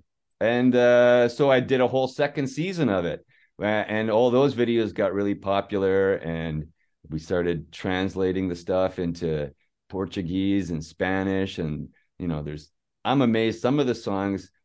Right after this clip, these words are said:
with me singing in Spanish have more views in Spanish than they do on the English versions. It's crazy. So, and, and, and for me, it's amazing that I'm now reaching more people uh,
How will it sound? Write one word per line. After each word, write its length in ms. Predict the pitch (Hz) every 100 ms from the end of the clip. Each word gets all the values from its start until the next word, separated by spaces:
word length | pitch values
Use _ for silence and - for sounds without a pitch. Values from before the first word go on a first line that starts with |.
| _ -
with 300 | 87 95 82
me 180 | 107 127
singing 400 | 131 123 123 104
in 140 | 90
Spanish 640 | 85 - 107 120 110 87 87
have 180 | 87
more 240 | 95 98 104
views 340 | 92 107 107
in 120 | 98
Spanish 720 | 90 - 113 131 139 98 90 -
than 180 | 104
they 120 | 101 101
do 260 | 107 113
on 100 | 117
the 80 | 120
English 480 | 127 175 170 123 -
versions. 500 | 101 92 82 85 78
It's 160 | 87
crazy. 640 | - 131 180 202 156 78 - _ _ _ _ _
So, 640 | - 139 135 135 127 - _ _ _ -
and, 280 | 139 147 -
and, 180 | 151 160
and 300 | 160 156 151 - -
for 120 | - 156
me, 200 | 202 180
it's 200 | - 135
amazing 500 | 131 147 151 151 135
that 220 | 123 117 -
I'm 240 | 127 127
now 180 | 127 127
reaching 500 | 123 127 127 120 107
more 280 | 110 131 127
people 760 | - 123 127 104 92 92 - _ _ _ _
uh, 300 | - 85 87